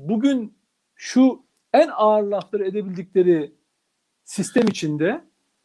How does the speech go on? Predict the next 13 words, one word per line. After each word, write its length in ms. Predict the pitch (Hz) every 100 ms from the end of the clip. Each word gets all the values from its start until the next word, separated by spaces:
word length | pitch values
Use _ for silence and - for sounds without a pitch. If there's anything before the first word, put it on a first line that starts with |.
| _ _
eğer 340 | 165 208 226 202
bugün 240 | 233 269
o 120 | 247 277
siyaseti 500 | - 214 190 202 190
yapabiliyorlarsa 1000 | 165 165 160 151 139 131 - 254 302 - _ _ _ _ _ _ _ _ _ _ _ _ _
evlerde 480 | 170 202 214 214 233
saklananların 1120 | 214 220 214 214 208 214 208 214 226 202 220
sayesinde 600 | - 202 202 196 220 214
değil, 220 | 202 208 - _ _ _ _ _ _ _ -
evlerde 460 | 151 160 170 160
saklananların 840 | 277 180 160 175 208 254 208 180 190
sayesinde 680 | 185 170 165 165 - 175 165
değil, 320 | 185 123